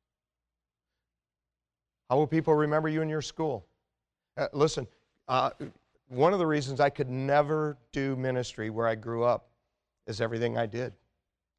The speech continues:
Uh, listen, they, man, they, people could line up and tell you stories of things that Wally Miller did to them or <laughs> was with them as an unsaved person.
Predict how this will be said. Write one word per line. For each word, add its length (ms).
Uh, 100
listen, 340
they, 160
man, 240
they, 180
people 420
could 180
line 420
up 280
and 160
tell 180
you 160
stories 760
of 160
things 560
that 160
Wally 300
Miller 320
did 440
to 180
them 340
or 200
<laughs> 100
was 200
with 320
them 380
as 120
an 100
unsaved 500
person. 320